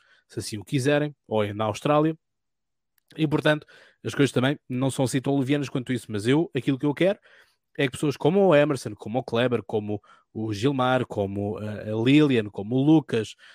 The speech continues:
eh, que, que estiveram aqui, eu acho que não me estou a esquecer de, de ninguém, eh, ou pelo menos não está a ser propositado, ahm, sim, não, não houve mais ninguém, ahm, venham aqui justamente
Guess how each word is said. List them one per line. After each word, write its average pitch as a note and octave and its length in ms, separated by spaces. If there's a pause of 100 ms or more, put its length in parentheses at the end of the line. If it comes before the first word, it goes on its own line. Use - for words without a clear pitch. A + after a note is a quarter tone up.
(200)
eh, A2 400
que, A#2+ 260
que - 100
estiveram B2 400
aqui, D3+ 180
eu A#2+ 80
acho G2+ 120
que - 60
não G#2+ 60
me G2+ 40
estou G#2 160
a - 20
esquecer G#2 380
de, G#2 320
de G#2 140
ninguém, C3 360 (440)
eh, A#2 100
ou A2+ 80
pelo A2+ 140
menos G2+ 180
não G2+ 80
está G#2+ 140
a G#2 40
ser G#2 160
propositado, B2 720 (340)
ahm, D#3 760 (520)
sim, C3 180
não, G2 220
não G#2 140
houve G2+ 160
mais G#2+ 180
ninguém, G2+ 220 (380)
ahm, C3 640 (440)
venham D3 320
aqui E3 180
justamente F3 540